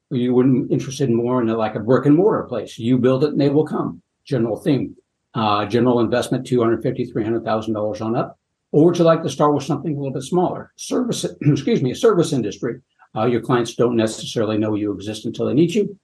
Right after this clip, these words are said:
Good franchise system drives people to you when that need arises. But now you're looking at a hundred fifty thousand dollars or so on that one. A little bit smaller investment.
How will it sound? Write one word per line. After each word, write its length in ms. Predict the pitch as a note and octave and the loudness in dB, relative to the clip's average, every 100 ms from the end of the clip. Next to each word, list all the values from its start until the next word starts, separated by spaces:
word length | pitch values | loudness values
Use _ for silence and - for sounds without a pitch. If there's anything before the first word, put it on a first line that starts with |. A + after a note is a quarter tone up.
| - | -2
Good 160 | B2 | -2
franchise 480 | - B2 G#2 A#2 G#2 | 0 0 0 -2 -4
system 300 | B2 A2 A2+ | -4 -4 -4
drives 260 | G#2 G#2 G2 | -2 -2 -4
people 280 | A#2+ A2+ A#2 | -6 -4 -6
to 80 | - | -4
you 140 | A2+ | -4
when 100 | A2 | -2
that 140 | A2 | -4
need 160 | A2+ A2+ | -2 -2
arises. 440 | A2+ C3 D#3+ F#3+ - _ | 0 0 0 -6 -12 _
But 120 | - | -6
now 180 | G#3 A3 | -2 2
you're 140 | G#3 | 4
looking 200 | G3 F#3+ | 2 2
at 120 | F3+ F3 | 0 2
a 40 | |
hundred 300 | D3 D#3+ D3 | 2 2 0
fifty 260 | - - C#3 | -4 -4 -6
thousand 380 | C3 C3+ C3 | -4 -4 -2
dollars 380 | A#2+ A2+ A2 - _ _ - | -2 -2 -4 -8 _ _ -10
or 120 | F3 | -8
so 280 | - C3 A2+ | 0 2 2
on 160 | G#2+ G#2+ | 0 -2
that 200 | A2+ A2 | -4 -6
one. 240 | G#2 G2 _ _ _ _ - - - | -10 -12 _ _ _ _ -20 -8 0
A 40 | |
little 180 | F3+ E3+ | 2 2
bit 160 | E3 | 0
smaller 360 | E3 D3 D3 B2+ | 0 2 4 2
investment. 460 | A2 C3+ - E3 | 0 -2 -2 -4